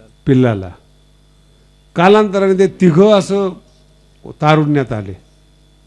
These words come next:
मजबूत तारुण्यात आले.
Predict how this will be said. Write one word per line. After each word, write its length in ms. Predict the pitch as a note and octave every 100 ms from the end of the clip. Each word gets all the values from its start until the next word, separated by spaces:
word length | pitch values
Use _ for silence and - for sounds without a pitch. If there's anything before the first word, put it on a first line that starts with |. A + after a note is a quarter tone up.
| _ _ _ _ _ _ _ _ _ -
मजबूत 440 | B2 C#3+ B2 B2 A#2 - - _ _ _ _ -
तारुण्यात 500 | C#3+ C#3 C3 B2 A#2+
आले. 200 | G2